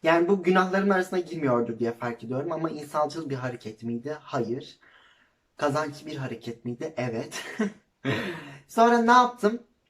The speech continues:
Kalktım işte konuştuk konuştuk, kanka gibi bir şey olduk bilmem ne, bir iki ay falan oldu. Sonra böyle bir şey yaptı. Hesabın adı da işte,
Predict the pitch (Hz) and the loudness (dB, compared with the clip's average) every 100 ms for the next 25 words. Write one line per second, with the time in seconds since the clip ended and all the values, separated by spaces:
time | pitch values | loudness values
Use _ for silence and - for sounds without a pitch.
0 | _ _ _ _ - - 175 170 196 185 | _ _ _ _ -14 0 0 2 -6 -4
1 | 202 - 170 165 - 160 160 160 - 165 | -4 0 0 -2 -4 -2 -2 -4 -8 0
2 | 143 147 147 135 127 - 147 127 113 - | 0 0 -6 -6 -8 -10 -2 -2 -2 -6
3 | 135 131 117 135 143 131 131 - 131 127 | -2 0 0 -2 -4 -4 -4 -2 -2 -2
4 | 131 135 120 107 110 - _ _ _ - | -2 -2 -2 -6 -8 -10 _ _ _ -8
5 | 185 185 - - 160 139 101 - - 113 | -4 -2 -2 -4 -4 -4 -6 -8 -12 -12
6 | - _ _ _ _ - 156 170 170 180 | -12 _ _ _ _ -12 0 2 4 0
7 | 170 151 143 - 185 180 - | -2 -4 -6 -6 -8 -8 -8